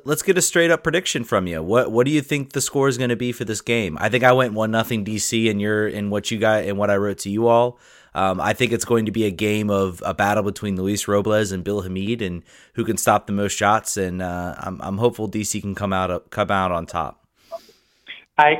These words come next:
Speaker 2: I, I think you are not far from the result. I, I, I, of course, I, we hope Miami is going to win. We really, um, uh, uh,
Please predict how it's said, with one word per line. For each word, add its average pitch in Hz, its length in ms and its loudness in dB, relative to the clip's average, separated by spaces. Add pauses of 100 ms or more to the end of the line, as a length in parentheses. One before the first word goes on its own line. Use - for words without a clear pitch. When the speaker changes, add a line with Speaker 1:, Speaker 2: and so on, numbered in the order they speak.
Speaker 2:
I, 170 320 -2 (120)
I 170 240 -4
think 247 220 2
you 180 200 2
are 165 180 4
not 185 260 2
far 180 260 2
from 165 200 -6
the 151 80 2
result. 147 480 0
I, 147 120 6
I, 147 160 2 (180)
I, 143 80 -4
of 139 240 0
course, 180 260 -4
I, 127 160 0
we 131 260 -2
hope 147 180 2
Miami 135 420 -2
is 131 60 -6
going 139 300 0
to 214 100 -6
win. 170 360 -2
We 139 100 -6
really, 139 480 -2 (320)
um, 131 480 0
uh, 123 220 2 (280)
uh, 120 580 4